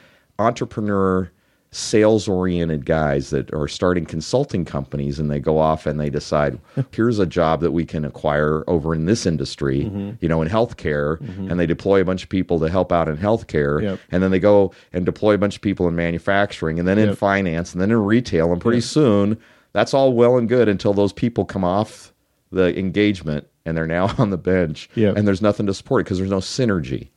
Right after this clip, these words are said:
Speaker 2: Right.
Speaker 1: They're just scattered all over the place.
Speaker 2: Right.
Speaker 1: Well, that's an opportunistic leader.
Speaker 2: Mm-hmm.
Speaker 1: He's, uh, responding to whatever somebody might say, "I'll give you money for that."
Speaker 2: Mm-hmm.
Speaker 1: You know?
Speaker 2: Right.
Speaker 1: As a, and that's the common denominator. Where can I get coin?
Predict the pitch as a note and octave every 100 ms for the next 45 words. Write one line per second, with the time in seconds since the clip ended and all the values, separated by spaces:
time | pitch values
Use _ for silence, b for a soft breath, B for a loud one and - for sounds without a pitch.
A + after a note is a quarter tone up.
0 | - G2 F#2 E2+ F2 - - F#2 E2+ D2
1 | C#2+ C#2+ C2+ A#1 - - - F#2+ F#2+ F#2
2 | - - A#2+ C3+ B2 A2 A2+ A2 - F#2
3 | E2+ - - D2+ D2+ C2+ - - - F#2+
4 | F#2 F2+ D#2+ C#2+ D#2 D2 D#2+ - G2 G2
5 | G2 F2+ E2+ D2+ D#2+ D#2+ D#2+ D2 D#2 D2+
6 | - E2+ D2 D2 D2 C#2+ D2+ D2 - -
7 | D2+ C#2 C2 D2+ D2 D2 C#2+ D2 D#2+ C#2+
8 | C2 A#1 G#1+ - - _ G#2 G2+ G2+ G2+
9 | _ D2 B1+ B1 C#2 _ G2+ F2+ - F2+
10 | F2 - F#2 F#2+ - - - F#2 F2 F2+
11 | F#2+ G2+ F2+ C#2 C2 C#2+ D#2+ - E2 D#2
12 | D#2+ - G2 D2+ A1+